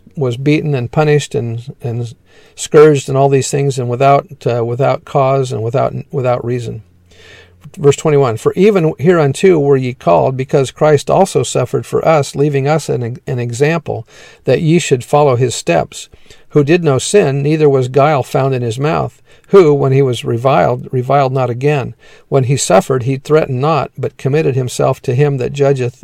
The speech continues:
righteously, who was," in other words, the contemptuous scorn of the high priest when he was smitten by the high priest. Verse twenty-four, "Who, who his own self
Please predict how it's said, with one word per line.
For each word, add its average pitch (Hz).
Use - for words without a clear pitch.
righteously, 127
who 156
was," 139
in 147
other 151
words, 139
the 135
contemptuous 143
scorn 151
of 123
the 120
high 120
priest 156
when 120
he 123
was 120
smitten 139
by 117
the 113
high 127
priest. -
Verse 139
twenty-four, 139
"Who, -
who 185
his 147
own 160
self 175